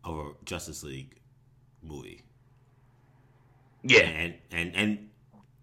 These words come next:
Speaker 1: the timing may have been poor. Maybe they should have let him do the movie and then fired him afterwards. And of course, there's, you know, it could have been, they say he left, and there's been a lot of talk about what went down with that. But regardless, his ouster,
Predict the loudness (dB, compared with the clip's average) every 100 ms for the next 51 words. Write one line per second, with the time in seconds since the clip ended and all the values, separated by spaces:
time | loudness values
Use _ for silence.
0 | -20 -20 -16 -6 -2 6 6 6 4 4
1 | 4 -2 -2 0 2 2 2 0 -2 -4
2 | -6 -8 -6 -4 -2 -4 -6 -4 -4 -2
3 | -4 -6 -6 -4 -4 -4 -4 -4 -4 -6
4 | -6 -8 -14 -20 -20 -10 -2 -2 -2 0
5 | 0 0 -6 -14 -20 -20 -20 -18 -4 -2
6 | -2 -6 -8 -8 -8 -8 -4 -2 -2 -4
7 | -4 -8 -6 -6 0 0 0 -2 0 0
8 | -2 -8 -12 -10 -10 -6 -2 -2 -2 -8
9 | -6 -10 -10 -14 -14 -14 -16 -12 -12 -14
10 | -12 -10 -10 -12 -16 -16 -18 -18 -8 -4
11 | 2 4 6 4 0 0 0 2 2 -2
12 | -6 -8